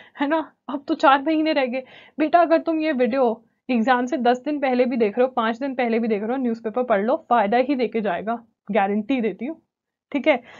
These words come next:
तो इसलिए न्यूज़पेपर पढ़ना स्टार्ट कर दो। इसलिए नहीं क्योंकि मैंने एग्जामिनर स्टार्ट किया और मैं चाहती हूँ कि आप लोग वो वहाँ पर आओ, मेरे व्यूज बढ़े, इसलिए क्योंकि वो आपको सच में बहुत ज़्यादा हेल्प करेगा, ठीक है, और आपको डिफरेंस फील भी होगा।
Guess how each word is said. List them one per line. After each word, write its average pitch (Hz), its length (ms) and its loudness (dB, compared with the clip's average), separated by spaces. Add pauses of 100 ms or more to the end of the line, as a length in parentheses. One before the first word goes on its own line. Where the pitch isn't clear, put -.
(140)
तो - 140 -12
इसलिए 339 360 4
न्यूज़पेपर 294 480 0
पढ़ना 233 280 2
स्टार्ट 294 320 2 (200)
कर 220 100 4
दो। 208 220 -4
इसलिए 349 320 4
नहीं 349 120 2
क्योंकि 320 220 0
मैंने 294 240 -2
एग्जामिनर 233 440 2
स्टार्ट 233 320 0
किया 233 120 0
और 233 80 2
मैं 233 120 -2
चाहती 214 300 -2
हूँ 220 80 -2
कि 240 80 0
आप 214 200 2
लोग 214 200 -2
वो 214 100 -4
वहाँ 202 200 0
पर 202 180 2
आओ, 202 140 2
मेरे 208 200 -2
व्यूज 196 320 -4
बढ़े, 202 220 -4 (320)
इसलिए 311 340 2
क्योंकि 269 220 -4
वो 254 100 0
आपको 247 220 0
सच 226 300 -8
में 233 180 0
बहुत 208 340 0
ज़्यादा 196 260 -2
हेल्प 190 280 -8
करेगा, - 440 -10 (280)
ठीक 269 100 0
है, 294 60 6
और 262 200 4
आपको 311 220 4
डिफरेंस 302 380 -2
फील 277 220 0
भी 269 80 -2
होगा। 190 320 -2